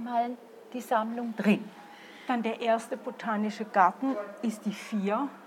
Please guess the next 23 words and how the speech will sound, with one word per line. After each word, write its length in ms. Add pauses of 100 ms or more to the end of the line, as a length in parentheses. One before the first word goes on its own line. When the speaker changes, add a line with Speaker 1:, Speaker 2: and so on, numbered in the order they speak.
(460)
Speaker 1:
Und 160 (100)
dann 280
haben 160
wir 140 (100)
die 80
fünf, 520 (880)
also 320
halt 180
das 120 (100)
alte 380
Museum, 680
eben 320
der 240 (840)
Kunklerbau. 1040 (880)
Speaker 2:
Mit 220
einem 280
Speaker 1:
Ausstellung. 640
Speaker 2:
Ausstellungsraum. 440 (180)
Speaker 1:
Das 160
sind 220
Bilder 440
um 160
neunzehnhundert 1000